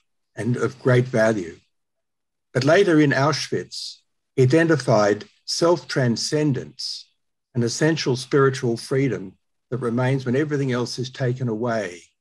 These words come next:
including those we love. This makes life meaningful and purposeful,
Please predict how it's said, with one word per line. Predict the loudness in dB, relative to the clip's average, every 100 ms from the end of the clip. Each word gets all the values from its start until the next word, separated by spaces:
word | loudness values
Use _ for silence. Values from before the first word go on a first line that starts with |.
| _ _ _ _ _ _ _ _ _ -2
including | 0 4 6 6 4
those | 4 2 0
we | -2
love. | 0 -2 -4 -14 _ _ _ _ _ _ _ _ _ _ _ _ -8
This | -6 0
makes | 2 2 2
life | 2 2 2
meaningful | 2 2 0 -2 -2 -2
and | -4 -4
purposeful, | -2 -2 -4 -10 -14 -20